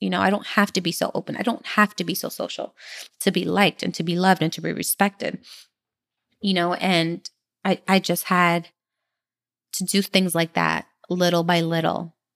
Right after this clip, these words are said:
even when it was hard. And even today, like, I, I work in an industry where everything is so intertwined, intermingled, social,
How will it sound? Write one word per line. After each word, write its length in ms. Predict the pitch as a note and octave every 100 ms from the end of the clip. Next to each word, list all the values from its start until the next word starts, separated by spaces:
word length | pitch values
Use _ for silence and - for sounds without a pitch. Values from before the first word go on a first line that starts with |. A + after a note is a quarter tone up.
| _ _
even 340 | F#3+ F3+ F3
when 140 | E3+ E3+
it 140 | D#3
was 140 | - -
hard. 460 | E3 E3+ - - - _
And 140 | F3+
even 220 | G#3 F#3
today, 600 | G3 B3 G3+ F#3+ A3+ F3
like, 140 | E3 E3
I, 180 | E3 -
I 180 | F3 F3+
work 260 | E3+ E3+
in 60 | F3+
an 100 | F3
industry 480 | - F#3 - - F3+
where 180 | E3
everything 360 | - F3+ F3 F#3
is 80 | F3+
so 160 | F3
intertwined, 760 | F3+ F#3+ F#3 F3 - F#3+ F#3 F3
intermingled, 840 | E3+ - F3 F3+ F#3 F3 E3+ E3 E3
social, 800 | - F#3+ - F3 E3+ D#3+ D#3+